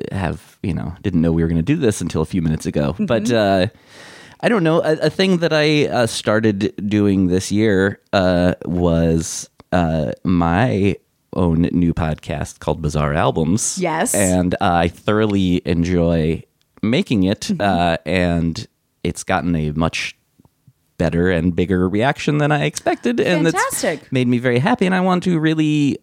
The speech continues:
Speaker 1: I am already very into it and very focused on it,
Speaker 2: Yeah.
Speaker 1: but I would love to even be able to devote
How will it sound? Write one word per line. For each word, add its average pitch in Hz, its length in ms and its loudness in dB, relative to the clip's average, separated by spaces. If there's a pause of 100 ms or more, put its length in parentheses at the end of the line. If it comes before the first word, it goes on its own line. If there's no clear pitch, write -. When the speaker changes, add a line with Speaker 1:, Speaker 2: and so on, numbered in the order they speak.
Speaker 1:
I 80 220 0
am 135 100 0
already 165 320 2
very 104 420 2
into 156 280 0
it 117 100 2
and 120 60 -2
very 110 180 2
focused 107 400 -2
on 104 100 2
it, 107 60 2
Speaker 2:
Yeah. 175 100 0
Speaker 1:
but 104 80 2
I 98 80 2
would 95 160 2
love 95 180 0
to 101 120 0
even 85 280 0
be 82 140 2
able 80 180 0
to 78 200 -4
devote 78 340 0